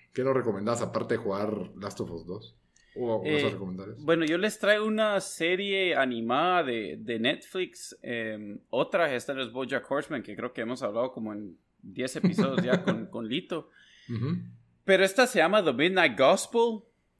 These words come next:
Speaker 2: Em,
Speaker 1: Ah, he oído cosas de ella, sí.
Speaker 2: ahora, mira, yo creo que, y le tengo que dar más chance porque leí dos episodios y me gustó. Y son cortos de, no sé si ya a los veinte minutos, pero son,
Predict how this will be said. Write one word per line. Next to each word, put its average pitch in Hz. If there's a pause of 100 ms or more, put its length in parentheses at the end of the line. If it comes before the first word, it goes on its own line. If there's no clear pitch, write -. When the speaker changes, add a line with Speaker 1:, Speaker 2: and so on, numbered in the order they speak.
(160)
Speaker 2:
Em, 120
Speaker 1:
Ah, 131
he 117
oído 123
cosas 123
de 104
ella, 87
sí. - (640)
Speaker 2:
ahora, 202 (440)
mira, 165 (520)
yo 185
creo 247
que, 180
y 147
le 147
tengo 214
que 226
dar 196
más 190
chance 185
porque 117
leí 117
dos 160
episodios 175
y 147
me 127
gustó. 120 (220)
Y 131
son 151
cortos 170
de, 120 (160)
no 123
sé 202
si 170
ya 160
a 117
los 113
veinte 170
minutos, 139
pero 113
son, 156